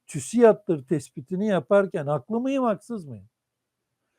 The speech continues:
Çünkü bak, Amerika'nın bile bir şey diyemediği, nato Genel Sekreterinin bile burada Türkiye tamamen haklıdır dediği,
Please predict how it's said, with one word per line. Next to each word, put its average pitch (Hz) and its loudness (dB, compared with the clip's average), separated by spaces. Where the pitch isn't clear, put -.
Çünkü 185 0
bak, 214 10
Amerika'nın 220 6
bile 208 6
bir 185 0
şey 190 0
diyemediği, 117 -4
nato 196 4
Genel 196 4
Sekreterinin 180 -2
bile 175 2
burada 180 0
Türkiye 170 -4
tamamen 165 -4
haklıdır 135 -4
dediği, 101 -18